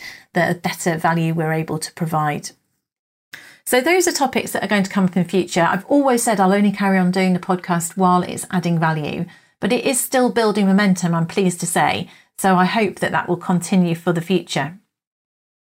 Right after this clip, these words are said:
In terms of the H R Uprising summary, though, I'd like to say, do reach out. Let's, let's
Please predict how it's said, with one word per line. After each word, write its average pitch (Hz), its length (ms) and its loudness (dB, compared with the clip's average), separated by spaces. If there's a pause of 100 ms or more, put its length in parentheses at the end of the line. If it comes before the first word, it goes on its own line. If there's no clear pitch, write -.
(680)
In 254 120 2
terms 370 360 0
of 262 340 0
the 196 440 2
H - 200 -2
R 190 160 4
Uprising 190 680 2
summary, 190 440 2
though, 202 360 0 (360)
I'd 214 140 2
like 247 140 0
to - 60 -6
say, 220 280 -2 (480)
do 311 420 0
reach 226 380 -2
out. 170 240 0
Let's, - 260 -6
let's - 240 -6